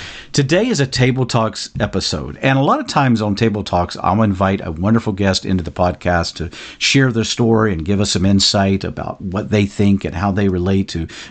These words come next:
being queer, and oftentimes in reference to the Christian faith. Today, I just wanted to do a solo episode, if I may. So thank you for joining me. And today we're gonna talk a, a little bit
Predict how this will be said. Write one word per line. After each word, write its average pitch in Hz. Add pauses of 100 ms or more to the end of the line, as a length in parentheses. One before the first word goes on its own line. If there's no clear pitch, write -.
being 101
queer, 110
and 80
oftentimes 101 (240)
in 101
reference 95
to 92
the 82
Christian 87 (140)
faith. 139 (440)
Today, 202
I 147
just 156
wanted 135
to 117
do 107
a 104
solo 107
episode, 82
if 80
I 82
may. 80
So -
thank 127
you 120
for 113
joining 107
me. 110
And 123
today 139
we're 190
gonna 165
talk 131
a, 110 (380)
a 131
little 190
bit 139